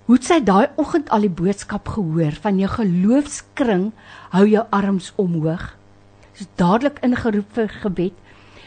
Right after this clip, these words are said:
Sy sê, en dan kom die duiwel mos en hy begin nou vir jou die "wat as" boodskapie bring. What if?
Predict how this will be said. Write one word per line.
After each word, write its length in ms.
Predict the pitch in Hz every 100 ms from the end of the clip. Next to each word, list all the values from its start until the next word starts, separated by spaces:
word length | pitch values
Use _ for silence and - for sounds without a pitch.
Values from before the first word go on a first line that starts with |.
| - -
Sy 180 | 311
sê, 340 | 294 - 349 - -
en 220 | 294 233 - - _ _ - - -
dan 220 | 254 269
kom 140 | 320
die 120 | 285
duiwel 340 | 185 190 202 202
mos 300 | 156 143 -
en 140 | 196
hy 100 | 190
begin 320 | 185 202 233
nou 120 | 214 196
vir 180 | -
jou 80 | 196
die 220 | 175 180 - - 147
"wat 300 | 196 202 - -
as" 420 | 196 - - - - - - - -
boodskapie 540 | 185 185 226 175 180
bring. 260 | 180 160 147 - -
What 300 | 196 220 -
if? 220 | 240 190